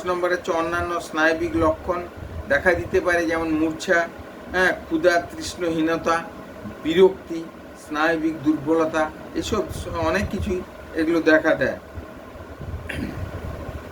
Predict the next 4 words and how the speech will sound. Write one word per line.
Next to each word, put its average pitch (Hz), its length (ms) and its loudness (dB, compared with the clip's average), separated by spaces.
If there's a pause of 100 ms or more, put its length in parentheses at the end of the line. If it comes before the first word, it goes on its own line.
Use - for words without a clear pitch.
(600)
জেনারেলি 208 380 4
যে 202 260 -4
চিকিৎসা 196 600 2 (500)
সেগুলো, 185 320 6